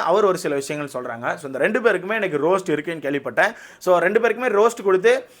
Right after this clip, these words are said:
ரெண்டு பேருக்குமே அவங்களுக்கான லிமிட்ஸ் அவங்களுக்கு சொல்லிக் கொடுக்கணும். இந்த இடத்துல நான் ஒரு விஷயத்தை மட்டும் சொல்லிப்பேன், பிரஜன் அவருக்கான ஸ்டாண்ட் அவர் எடுத்தார். ஏன்னா வீட்டுக்குள்ள வி ஜே பாரு என்ன மாதிரி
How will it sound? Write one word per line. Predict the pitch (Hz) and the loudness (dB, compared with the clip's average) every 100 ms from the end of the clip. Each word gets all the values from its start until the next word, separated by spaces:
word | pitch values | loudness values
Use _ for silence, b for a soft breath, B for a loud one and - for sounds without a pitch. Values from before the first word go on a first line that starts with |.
| b | b
ரெண்டு | 160 208 233 | 2 4 6
பேருக்குமே | 220 202 247 | 4 4 2
அவங்களுக்கான | 208 208 202 190 | 2 2 2 2
லிமிட்ஸ் | 190 220 240 226 | 2 2 0 -2
அவங்களுக்கு | 185 175 | -2 0
சொல்லிக் | 165 190 | 0 2
கொடுக்கணும். | 160 135 160 226 B | 0 -2 -2 -2 B
இந்த | 220 226 | 4 6
இடத்துல | 233 269 | 6 4
நான் | 220 220 | 6 6
ஒரு | 202 | 6
விஷயத்தை | 208 240 233 | 4 2 0
மட்டும் | 208 202 | 0 0
சொல்லிப்பேன், | 170 151 147 156 - | -2 -2 -2 -4 0
பிரஜன் | 185 190 285 - 151 | 0 2 0 0 0
அவருக்கான | 190 214 196 180 | 2 2 0 0
ஸ்டாண்ட் | 143 185 | 0 2
அவர் | 180 135 | 2 0
எடுத்தார். | 135 151 131 | -2 -2 0
ஏன்னா | 151 214 165 208 - B B | 2 2 4 2 -2 B B
வீட்டுக்குள்ள | 214 285 302 285 | 0 2 4 4
வி | 220 240 | 4 0
ஜே | 247 | 0
பாரு | 220 233 | 0 2
என்ன | 208 226 | 2 2
மாதிரி | 233 226 | 4 4